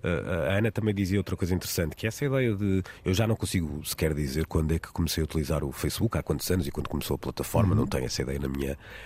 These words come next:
Speaker 1: na minha cabeça já, ah, mas de facto havia uma ideia muito naiva, como dizia a, a Ana, até de algum, aquela ideia dos reencontros, não é? Era da, da, da malta que a gente já não via há muito tempo, com quem voltava a falar, et cetera, et cetera, et cetera.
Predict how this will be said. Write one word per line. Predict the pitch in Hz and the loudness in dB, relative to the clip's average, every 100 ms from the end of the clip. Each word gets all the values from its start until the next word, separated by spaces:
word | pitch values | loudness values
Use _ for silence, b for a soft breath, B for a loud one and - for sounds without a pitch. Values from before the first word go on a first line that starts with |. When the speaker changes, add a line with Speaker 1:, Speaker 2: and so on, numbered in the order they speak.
| B | B
Speaker 1:
na | 87 | 0
minha | 80 80 | 2 2
cabeça | - 67 - 82 | 0 -2 -2 0
já, | 92 95 B B B - | 2 0 B B B 0
ah, | 113 113 - | 2 4 4
mas | 110 131 | 4 4
de | - | 2
facto | 143 135 123 | 0 2 2
havia | 101 113 | 4 4
uma | 101 92 | 6 4
ideia | 98 104 92 | 4 4 4
muito | 95 92 - 87 82 76 B B - | 4 2 0 0 2 0 B B -6
naiva, | 71 71 117 - | -2 0 0 0
como | 85 | 0
dizia | 78 78 78 71 57 73 65 73 58 60 - | 0 0 2 2 2 2 0 -2 -6 -4 -2
a, | |
a | |
Ana, | 80 87 107 120 110 B B - | 2 2 4 2 2 B B -6
até | - 180 | 0 2
de | 151 | 4
algum, | 127 143 139 123 110 | 4 4 6 6 4
aquela | - 101 | 2 2
ideia | 92 92 | 2 0
dos | 80 78 | 0 -4
reencontros, | - 71 - 87 107 95 87 - 64 | -2 -4 -2 2 4 4 2 -2 -6
não | 67 | -4
é? | 73 | -2
Era | 73 65 | 0 0
da, | 67 65 | -2 -4
da, | 64 64 62 65 65 | -4 -4 -4 -6 -6
da | 67 76 | -4 -2
malta | 82 - - | -2 -2 -6
que | |
a | - | -4
gente | 76 | -2
já | 80 | -2
não | 76 | 0
via | 76 | -2
há | 73 | -2
muito | 76 - | -4 -2
tempo, | 104 92 | 0 0
com | - 76 | -2 -4
quem | 82 | -4
voltava | 78 76 80 78 | -4 -2 0 -2
a | |
falar, | - 78 95 95 80 | -2 0 0 0 -2
et | - | -4
cetera, | 95 82 80 | -4 -2 -4
et | - | -2
cetera, | 80 73 | -4 -2
et | 69 | -6
cetera. | - | -6